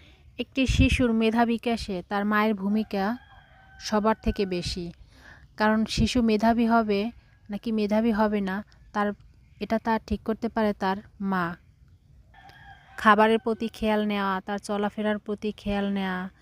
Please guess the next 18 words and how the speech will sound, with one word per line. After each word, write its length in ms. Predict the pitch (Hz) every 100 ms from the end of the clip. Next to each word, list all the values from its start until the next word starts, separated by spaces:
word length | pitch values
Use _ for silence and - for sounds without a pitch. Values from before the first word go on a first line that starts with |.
| _ - -
সে 140 | -
কোথায় 340 | 202 208 214 202
যাচ্ছে 300 | 202 196 - 214
বা 100 | 208
না 140 | 202 190
যাচ্ছে 360 | 202 - - 196
সব 200 | - 208
দিকেই 280 | 196 214 233 -
খেয়াল 200 | 208 196
রাখতে 260 | 208 - 214
পারে 180 | - 185 185
তার 140 | 185
মা। 200 | 180 180 175 - - - - - - _ - - - - - - - - - - -
তাই 120 | - 240
প্রত্যেক 500 | - 269 - - 285 247
বাবা 260 | 226 220 226
মায়ের 280 | 233 233 214
উচিত 300 | 214 -